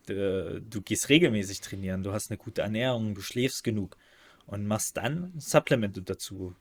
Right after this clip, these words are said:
dann ist das ja völlig okay so, wenn du das Gefühl hast, du brauchst das. Äh, und Supplemente sind ja generell ja auch wirklich für Sportler eigentlich entwickelt worden, so, weil wenn du sehr viel Sport machst,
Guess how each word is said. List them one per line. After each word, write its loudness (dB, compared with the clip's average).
dann -2
ist 2
das -2
ja 2
völlig 0
okay 2
so, -2
wenn 0
du 4
das -2
Gefühl -4
hast, -4
du -6
brauchst -2
das. -6
Äh, 4
und 0
Supplemente 4
sind 0
ja 6
generell 4
ja 6
auch 0
wirklich 2
für -2
Sportler 2
eigentlich 0
entwickelt 2
worden, -2
so, -2
weil 2
wenn 0
du 2
sehr 2
viel -4
Sport -6
machst, 0